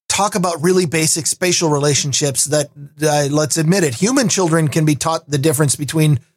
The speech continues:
a, a soccer player and a watermark at a very early age.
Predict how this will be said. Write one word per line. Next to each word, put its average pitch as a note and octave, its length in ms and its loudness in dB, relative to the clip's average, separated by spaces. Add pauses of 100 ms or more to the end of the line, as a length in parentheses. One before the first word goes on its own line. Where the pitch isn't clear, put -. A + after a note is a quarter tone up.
(360)
a, D3+ 180 0 (100)
a E3 80 0
soccer E3+ 340 0
player D#3+ 240 0
and D3+ 100 0
a C#3+ 40 0
watermark D3+ 560 0
at C#3 80 2
a C#3+ 40 0
very D#3+ 320 2
early E3 300 4
age. A#2+ 480 -4